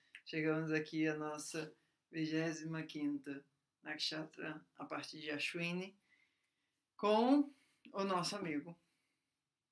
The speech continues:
em Mato Grosso também, <laughs> mas com o nosso amigo Adya Ekapat, que é um cara, assim, bastante diferente. Aqui aparecem alguns dos símbolos,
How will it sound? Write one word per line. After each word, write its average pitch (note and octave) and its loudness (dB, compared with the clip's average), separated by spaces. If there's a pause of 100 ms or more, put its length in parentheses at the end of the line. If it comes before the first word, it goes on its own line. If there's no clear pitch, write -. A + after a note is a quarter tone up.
em D#3 -2
Mato D3+ -4
Grosso - -6
também, D#3 -4 (480)
<laughs> G#3+ -6
mas F3 -2
com F3 -4
o F3 -4
nosso E3+ -2
amigo E3 -2
Adya E3+ 2 (120)
Ekapat, - -2 (1160)
que D#3+ -2
é D3+ 4
um D3+ -2
cara, D3 0
assim, D3 -4
bastante D3+ -10
diferente. C#3+ -8 (420)
Aqui D#3+ -6
aparecem E3 4
alguns E3 2
dos D#3+ 0
símbolos, E3 0